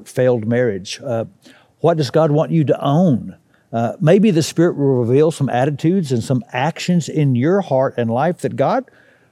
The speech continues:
uh, wants to change, uh, that you need to ask God to forgive. Maybe you need to ask someone else, including your ex, uh, to forgive. Uh, see, that's part of what repentance is. Repentance is telling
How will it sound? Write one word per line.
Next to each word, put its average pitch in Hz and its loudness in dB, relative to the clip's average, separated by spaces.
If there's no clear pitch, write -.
uh, 127 4
wants 160 -2
to 202 -4
change, 196 -4
uh, 143 2
that 143 2
you 180 4
need 190 4
to - 0
ask 160 0
God 160 2
to 180 2
forgive. 156 2
Maybe 180 4
you 160 2
need 180 2
to 143 -2
ask 151 0
someone 156 0
else, 160 0
including 160 -2
your 156 -4
ex, - -6
uh, 123 -2
to 123 -4
forgive. 101 -6
Uh, - -8
see, - 0
that's 214 2
part 226 2
of 165 0
what 151 0
repentance 147 0
is. 160 2
Repentance 208 0
is 175 0
telling 220 2